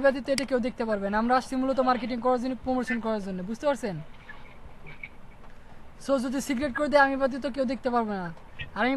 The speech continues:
post করলাম যদি সিক্রেটই থাকে সেক্ষেত্রে আমার কোনো লাভই হলো না। কোনো targeted audience কি আমি পাবো? অবশ্যই কোনো targeted audience আমি এখান থেকে পাবো না। এর জন্য কী করতে হবে? আমার এখানে click করা যাবে না, Direct create, ঠিক আছে? আমরা create,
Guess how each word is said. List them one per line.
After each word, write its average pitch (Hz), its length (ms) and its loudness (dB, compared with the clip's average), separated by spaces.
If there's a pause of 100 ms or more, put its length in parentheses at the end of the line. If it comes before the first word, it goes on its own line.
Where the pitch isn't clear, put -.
post 277 260 2
করলাম 285 300 6
যদি 262 220 -2
সিক্রেটই 269 400 -2
থাকে 254 140 2 (120)
সেক্ষেত্রে 254 340 0
আমার 254 180 0
কোনো 247 160 2
লাভই 233 260 6
হলো 208 200 0
না। 147 60 -6 (920)
কোনো 277 140 2 (100)
targeted 269 460 2
audience 277 280 2
কি 269 140 -2
আমি 240 80 0 (100)
পাবো? 254 200 2 (840)
অবশ্যই 285 440 0
কোনো 285 200 2
targeted 262 420 0
audience 247 300 2
আমি 247 140 0
এখান 240 200 0
থেকে 247 220 -2
পাবো 226 220 -2
না। 165 60 -4 (880)
এর 220 80 -2
জন্য 269 220 2
কী 285 120 -2
করতে 285 180 4
হবে? 285 140 10
আমার 269 160 6
এখানে 262 240 0
click 254 220 -2
করা 240 180 4
যাবে 202 140 0
না, 190 140 -2
Direct 233 300 0
create, 202 300 -2
ঠিক 277 180 -2
আছে? 208 160 -8 (1120)
আমরা 233 160 2 (120)
create, 262 240 -2